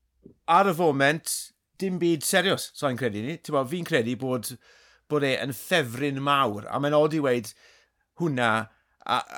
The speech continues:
allan ni ddim wedi dychmygu gweud, er o'n i'n dawel bach yn meddwl, O ie, wel, wnaethon ni ddoe o'n i weud, ie, mae'n ddigon rhwydd iddo fe ennill o leia un, ond mae fe 'di cyrraedd,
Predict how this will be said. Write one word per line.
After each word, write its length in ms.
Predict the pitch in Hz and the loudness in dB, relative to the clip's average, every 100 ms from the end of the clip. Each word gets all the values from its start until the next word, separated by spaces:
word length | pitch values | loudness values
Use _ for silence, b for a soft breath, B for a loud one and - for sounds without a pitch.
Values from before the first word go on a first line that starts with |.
| 131 | -6
allan 200 | 175 160 | -4 -4
ni 80 | |
ddim 160 | 156 151 | -2 -4
wedi 140 | 147 143 | -6 -4
dychmygu 580 | 160 165 165 127 147 139 139 | -2 0 -2 -2 -4 -4 0
gweud, 380 | 127 120 113 - 135 | 2 2 -4 -6 0
er 300 | 151 151 139 | 4 4 2
o'n 120 | 139 | -2
i'n 80 | 131 | 2
dawel 280 | 139 135 131 | 2 2 4
bach 220 | 120 110 | 2 2
yn 60 | 131 | -2
meddwl, 220 | 113 113 - - | -2 -2 -6 -10
O 60 | 113 | -8
ie, 180 | 110 107 107 - _ - | -8 -8 -10 -16 _ -8
wel, 180 | 151 139 - - 190 | -6 -6 -10 -14 -2
wnaethon 280 | 202 196 | 0 0
ni 80 | 180 165 | 0 0
ddoe 240 | 220 311 | 0 0
o'n 120 | 226 | -2
i 60 | 131 | -2
weud, 260 | 127 113 107 | 0 -2 -4
ie, 180 | 117 170 | -4 0
mae'n 220 | 147 127 127 | 0 0 -4
ddigon 240 | 156 151 | -4 -4
rhwydd 320 | 165 156 139 | -2 -2 -4
iddo 240 | - 135 123 | -6 -8 -4
fe 120 | 135 - | -2 -2
ennill 300 | 131 123 120 - - | -4 -6 -8 -14 -8
o 60 | 139 | -6
leia 300 | 139 143 - - 147 | -2 0 -2 -6 -12
un, 300 | 110 101 95 - 131 | -10 -12 -16 -8 -6
ond 160 | 135 139 | -4 -4
mae 100 | 135 | -6
fe 80 | |
'di 100 | 139 - | -8 -6
cyrraedd, 460 | 170 139 175 165 | -8 -2 0 -2